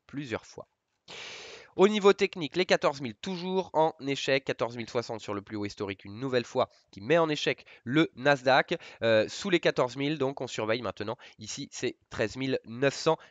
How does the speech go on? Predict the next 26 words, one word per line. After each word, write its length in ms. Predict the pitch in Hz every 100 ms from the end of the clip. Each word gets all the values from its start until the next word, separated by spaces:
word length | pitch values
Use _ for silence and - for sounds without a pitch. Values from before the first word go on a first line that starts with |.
| -
treize 220 | 143 139
mille 160 | 139
huit 100 | 123
cent 300 | 117 135 101 90
quatre-vingts, 480 | 127 - 120 131 - _ _ _ _ _ _ _ _ _ _ _ _
treize 240 | - 139
mille 220 | 139 123 -
neuf 240 | 113 135 131
cents. 280 | - 160 - - -
En 100 | 117
cas 200 | 156 139
de, 180 | 123 104 - -
euh, 80 | 101
de, 140 | 101
de 140 | 101 107
cassure 560 | - 180 160 190 170
de 80 | 120
cet 240 | 113 123 113
ancien, 320 | - 135 120
euh, 160 | 101
plus 160 | 95 117
bas, 120 | 131
on 40 | 135
va 80 | 104
aller 140 | 104
chercher 320 | 107 - 156